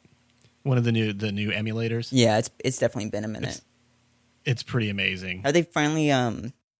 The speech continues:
Speaker 2: managed to add in ships?
Speaker 1: Yeah.
Speaker 2: Okay, dope. 'Cause that was my favorite part about playing
Speaker 1: Yep.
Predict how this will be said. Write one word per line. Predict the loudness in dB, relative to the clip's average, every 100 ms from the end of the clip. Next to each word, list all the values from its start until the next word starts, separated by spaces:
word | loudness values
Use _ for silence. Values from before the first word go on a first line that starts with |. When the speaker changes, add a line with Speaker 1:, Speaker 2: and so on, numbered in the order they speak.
| -4
Speaker 2:
managed | 0 2 2
to | 0
add | 4 4
in | 2
ships? | -2 -2 0 0 -4 -10 -12 _ _ _ _ _ _ _ _ _ _ _ _ _ _ _ _ _ _ _
Speaker 1:
Yeah. | -4 0
Speaker 2:
Okay, | 0 0
dope. | 0 0 0
'Cause | 0 0
that |
was | 2
my | 2
favorite | 2 0 2
part | 0
about | 0 0
playing | -4
Speaker 1:
Yep. | -4